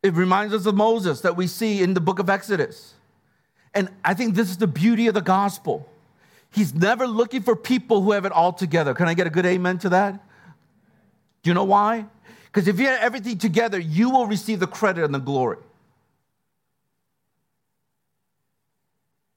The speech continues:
But if you're the least likely, everyone's like, "Oh my, oh my, oh," you know those people? And then God uses them. Who, what, what do you think?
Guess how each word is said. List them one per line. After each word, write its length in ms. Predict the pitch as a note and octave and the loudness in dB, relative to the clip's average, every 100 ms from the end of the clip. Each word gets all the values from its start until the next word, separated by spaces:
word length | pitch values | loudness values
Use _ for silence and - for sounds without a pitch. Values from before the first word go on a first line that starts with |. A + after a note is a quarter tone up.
| _ _ _ _ | _ _ _ _
But 200 | G#3 G3 | 0 2
if 240 | G#3 G3+ F#3 | 0 0 0
you're 220 | A3+ A#3+ | 2 2
the 160 | G3+ | 0
least 380 | F#3 F3 B3 A#3 | 0 2 0 0
likely, 440 | G#3+ A#3+ F#3+ G3+ G3+ | 2 2 0 -4 0
everyone's 320 | F#3+ F#3+ E3+ | 0 2 0
like, 140 | D3 | -2
"Oh 120 | C3 B2 | -2 -2
my, 200 | A2 F#2 - | 0 -2 -2
oh 280 | G#2+ G#2 G#2 | -2 0 -2
my, 320 | G2 F#2 F#2+ - _ | 0 0 -2 -4 _
oh," 320 | G#2 G2+ G#2 G2+ | -2 0 0 -4
you 100 | C#3 | -4
know 100 | E3+ | -2
those 240 | E3 E3 D#3+ | 0 0 0
people? 480 | F#3+ C#3 F3 F3 - _ _ _ _ _ _ _ _ | -2 0 0 0 -8 _ _ _ _ _ _ _ _
And 100 | - | -2
then 140 | F#3 E3 | 0 0
God 280 | F3+ F#3 F3+ | 0 -2 -4
uses 360 | F#3+ F#3 G3+ | -6 -4 -2
them. 180 | G3 F#3+ A#3+ - | -2 -2 -8 -14
Who, 160 | - A3+ | -14 -8
what, 340 | F#3 G#3+ A3+ | 0 0 0
what 140 | F3+ | 0
do 40 | A#3 | 0
you 60 | |
think? 200 | A3+ G#3 | -2 -8